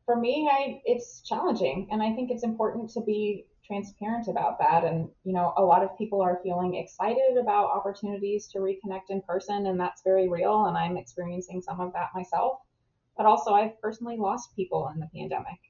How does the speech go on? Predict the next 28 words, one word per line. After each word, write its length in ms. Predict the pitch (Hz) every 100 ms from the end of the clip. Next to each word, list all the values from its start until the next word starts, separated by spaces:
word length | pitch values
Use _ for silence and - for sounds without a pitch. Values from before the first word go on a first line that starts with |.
| -
Um, 380 | 180 160 165 185 _ _
and, 240 | 185 175 147 -
you 100 | 185
know, 80 | 165
I, 280 | 156 156 151 _ _ _ _ _
in 120 | - 202
the 80 |
middle 260 | 185 190 220
of 140 | 214
the 80 | 196
pandemic, 540 | 196 185 185 202 262 262
I 120 | 190
left 220 | 180 185
the 100 | 190
institution 680 | 196 - 190 196 190 202 190
that 80 | 175
I 100 | 175
had 160 | 185
been 160 | 170 170
at 220 | 196 -
since 220 | 196 196
I 80 | 180
was 200 | 175 180
twenty-two 640 | - 175 165 208 233 247 233
and 100 | 185
moved 260 | 175 175 -
to 100 | 180
a, 320 | 175 160